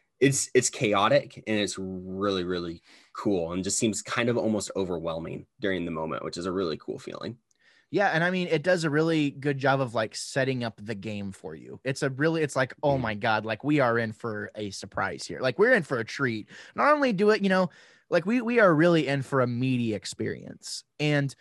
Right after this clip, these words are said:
Speaker 1: Mm-hmm.
Speaker 2: I don't know what my play clock was at the end. I think it ended up being around, like, thirty or forty hours is what I put
Speaker 1: Yeah.
Speaker 2: into it my first time around, which, I mean, that's a long game, like, to, especially to platinum it. I think that's why I got to platinum it,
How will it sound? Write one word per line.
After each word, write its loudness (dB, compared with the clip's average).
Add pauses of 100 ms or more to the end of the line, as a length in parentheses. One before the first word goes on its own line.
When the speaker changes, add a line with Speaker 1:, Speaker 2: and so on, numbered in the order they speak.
(100)
Speaker 1:
Mm-hmm. -12
Speaker 2:
I 2
don't 2
know 4
what 0
my 2
play 0
clock -2
was 0
at -8
the -2
end. 2
I 2
think -6
it -4
ended 0
up -2
being 0
around, 0
like, -4
thirty -2
or -2
forty -6
hours -6
is -10
what -4
I -2
put -4
Speaker 1:
Yeah. -6
Speaker 2:
into -6
it -8
my -4
first -8
time -6
around, -4
which, -6 (420)
I 0
mean, -4 (100)
that's -4
a 0
long -2
game, -6
like, -4
to, -2
especially -4
to -4
platinum 0
it. -8
I -2
think -4
that's -2
why 0
I -4
got -6
to -20
platinum -6
it, -8